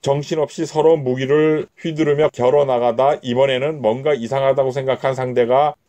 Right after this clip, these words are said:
다급한 목소리로 "내가 할 말이 있으니 잠깐만 손을 멈춰보라고." 말합니다. 그 소리를 듣고 이번에는 노지심도 뭔가 이상한 느낌이 들었는지 공격하던 손을 멈추자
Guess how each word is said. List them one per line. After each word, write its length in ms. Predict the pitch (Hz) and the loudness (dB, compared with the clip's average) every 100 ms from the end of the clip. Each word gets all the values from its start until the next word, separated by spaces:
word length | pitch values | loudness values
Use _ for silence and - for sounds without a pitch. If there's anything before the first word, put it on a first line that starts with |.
| _ | _
다급한 500 | - 139 165 170 170 | -4 -2 -2 -2 -2
목소리로 520 | 143 123 143 127 147 127 | -2 -4 -2 0 0 2
"내가 200 | 117 139 | 2 0
할 160 | 156 | -2
말이 220 | 151 147 | -4 -4
있으니 340 | 135 - 110 151 | -6 -8 -6 -6
잠깐만 540 | - 110 - 139 151 | -6 -6 -2 0 -2
손을 240 | 147 147 139 | -2 -6 -2
멈춰보라고." 640 | 117 127 127 127 123 127 | -2 -2 0 2 2 2
말합니다. 680 | 113 107 104 98 101 80 - _ - | 2 2 0 0 0 -2 -6 _ -6
그 240 | - 175 | 2 2
소리를 400 | 185 165 170 160 | 4 2 2 0
듣고 300 | 147 - 160 | -4 -2 0
이번에는 440 | 135 135 131 151 139 | 2 2 0 0 -2
노지심도 560 | 127 135 135 131 156 | -2 -4 -10 -2 0
뭔가 300 | 131 117 143 | 2 0 0
이상한 340 | 117 131 139 123 | -2 0 -2 -2
느낌이 380 | 104 131 127 | -6 -6 -2
들었는지 760 | 120 123 120 117 110 123 143 143 - | 2 2 2 -2 -2 -2 -2 -4 -6
공격하던 640 | 143 151 165 160 151 147 | -2 0 0 0 0 0
손을 240 | 151 151 | 2 2
멈추자 720 | 143 127 123 127 123 139 147 | 2 2 -2 -4 2 2 2